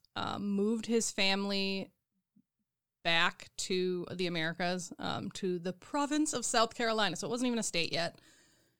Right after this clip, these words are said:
Um, and he hoped that moving them home would make, um, a better climate for his unhealthy wife.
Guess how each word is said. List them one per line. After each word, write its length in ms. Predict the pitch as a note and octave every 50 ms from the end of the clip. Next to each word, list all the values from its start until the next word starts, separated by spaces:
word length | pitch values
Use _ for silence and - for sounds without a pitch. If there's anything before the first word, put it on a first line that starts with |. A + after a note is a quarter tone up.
| _ _ _ _
Um, 400 | - G#3+ G3 F#3 E3+ D#3 C3 - - D#4+ - _ _ -
and 160 | C4+ A#3 G3+
he 140 | G#3 A3 F#3
hoped 360 | D#3 A#3+ B3 B3 B3 - -
that 160 | C4 A#3+ A3
moving 280 | G#3 G#3 G#3 G3+ G#3+ G#3+
them 120 | G#3 G3
home 420 | E3 D#3 G3+ G3 F#3+ G3+ G#3 A3 -
would 240 | - G3+ F#3+ F#3+ F3
make, 500 | F#3 F#3+ F#3+ F#3+ G3 G3 F#3+ - - - - -
um, 320 | - F#3 F3+ F3 F#3 F#3
a 60 | G3
better 320 | F3+ - F#3 F3+ F#3+ F#3+ F#3
climate 560 | - - - F#3 F3+ F3 F#3 F#3 F#3+ - -
for 160 | - - F#3
his 140 | F3+ F3+ -
unhealthy 500 | - F3+ F3 E3+ F3 F3 F3+ - F#3 F#3+
wife. 580 | F3+ F3 E3+ E3 E3 G#3+ C4+ - - - -